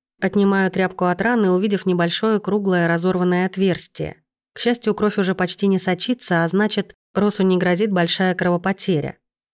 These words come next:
Принимаюсь за работу, исследуя место раны. По ходу задаю вопросы, чтобы соотнести симптомы с возможными осложнениями. Внутренние органы не повреждены, но пуля все еще внутри, она застряла в мягких тканях.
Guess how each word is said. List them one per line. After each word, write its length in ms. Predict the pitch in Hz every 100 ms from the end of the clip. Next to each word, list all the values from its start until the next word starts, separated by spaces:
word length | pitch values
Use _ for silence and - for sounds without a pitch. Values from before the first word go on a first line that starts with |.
| _
Принимаюсь 520 | - 190 185 185 185 170
за 100 | 180
работу, 480 | 170 180 226 190
исследуя 460 | 175 - 196 190 180
место 340 | 175 175 -
раны. 400 | 196 185 147 139 _ _ _
По 80 | -
ходу 300 | 185 240 233
задаю 360 | 196 185 185 190
вопросы, 460 | 175 170 240 240
чтобы 260 | 196 - 175
соотнести 540 | 170 175 170 185 185
симптомы 520 | 185 180 175 226 240 196
с 100 | -
возможными 580 | 175 185 190 190 185
осложнениями. 1000 | 180 175 190 196 202 170 147 147 139 135 _ _ _ _
Внутренние 680 | 214 220 226 226 208 208
органы 340 | 220 226 208 208
не 140 | 202
повреждены, 760 | 196 202 208 196 214 208 262 214
но 220 | 170 170
пуля 260 | 196 202
все 200 | 190 -
еще 200 | 208 196
внутри, 460 | 202 202 214 254 233
она 260 | 160 156 160
застряла 480 | 170 165 180 175
в 60 | 175
мягких 400 | 185 180 185 -
тканях. 580 | - 220 180 139 -